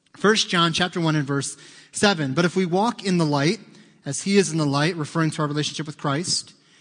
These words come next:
"we have fellowship one with another, and the blood of Jesus Christ, his son, cleanses us from all sin." You know what this verse is really kind of speaking to here?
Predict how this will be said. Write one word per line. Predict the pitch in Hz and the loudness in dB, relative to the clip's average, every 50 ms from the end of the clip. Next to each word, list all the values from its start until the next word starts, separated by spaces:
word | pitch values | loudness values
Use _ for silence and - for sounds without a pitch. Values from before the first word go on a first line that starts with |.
| - - _ - | -20 -20 _ -2
"we | - 180 | 2 4
have | 185 185 170 | 4 4 2
fellowship | - - - 220 220 240 240 220 - - - 151 131 - 147 | -2 -6 -6 -4 -2 0 0 0 0 0 0 -2 -4 -6 -10
one | 139 151 170 190 202 208 190 | -6 -2 0 2 2 2 2
with | 175 185 185 185 180 - - - - - - - _ - | 2 2 2 0 -2 -6 -18 -20 -20 -20 -20 -20 _ -6
another, | 160 160 165 160 165 170 143 143 123 117 120 120 - _ - _ _ _ - | -2 0 2 2 2 2 0 -2 -6 -6 -10 -14 -18 _ -20 _ _ _ -8
and | - 151 147 | -4 -2 -2
the | 147 | -2
blood | 131 143 151 165 196 | 0 2 2 2 2
of | 196 160 | 2 -2
Jesus | 151 180 180 165 170 - | -2 -4 -4 -4 -4 -6
Christ, | - - 170 156 147 143 - - - | -4 -2 -2 0 0 -2 -4 -4 -4
his | 180 180 180 - - | -4 -2 0 0 -2
son, | - 185 160 143 135 131 - | 0 -2 -2 -2 -2 -4 -6
cleanses | - - 165 170 156 151 147 151 | -6 -4 -4 -4 -4 -8 -8 -8
us | 151 - - | -8 -8 -8
from | - - 143 143 - | -8 -8 -8 -8 -6
all | 151 147 147 151 147 143 139 - - - - - _ _ _ - | -6 -4 -4 -2 -4 -4 -6 -10 -20 -20 -20 -20 _ _ _ -10
sin." | - - - 170 151 139 127 120 120 120 - - _ _ _ _ _ _ _ _ _ _ _ _ _ _ _ | -8 -6 -2 -2 -2 -2 -2 -6 -10 -14 -18 -20 _ _ _ _ _ _ _ _ _ _ _ _ _ _ _
You | - 160 | -2 0
know | 180 | 0
what | 214 208 | 0 0
this | 208 190 165 - | -2 -4 -4 -6
verse | - 151 135 143 170 185 175 - | -6 -8 -4 -2 0 0 0 -2
is | 165 147 131 131 | -8 -10 -8 -4
really | 147 160 170 | -2 -2 -2
kind | 160 165 165 | -2 -2 -4
of | 156 - | -6 -6
speaking | - - 170 170 - 190 175 | -6 -8 -8 -8 -6 -8 -8
to | - 196 180 | -6 -6 -4
here? | 180 185 190 190 185 | -4 -2 -4 -4 -8